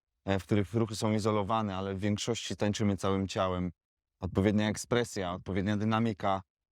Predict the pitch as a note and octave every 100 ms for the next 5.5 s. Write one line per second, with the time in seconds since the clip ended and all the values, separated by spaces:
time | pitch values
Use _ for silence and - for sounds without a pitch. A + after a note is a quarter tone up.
0 | - D2+ G2+ G2 - _ _ _ - C3+
1 | - - G#2 A#2 A#2 A2 A2 - A2 G#2
2 | G#2 G2+ G2+ A2+ C3+ - - - G2+ G2+
3 | G2+ A2+ A2 G2+ G#2+ A#2 A2 G2+ F2+ -
4 | F#2+ G#2+ C3 A#2 F#2+ F#2+ A2+ G2+ F#2+ -
5 | G2 F#2+ G2+ -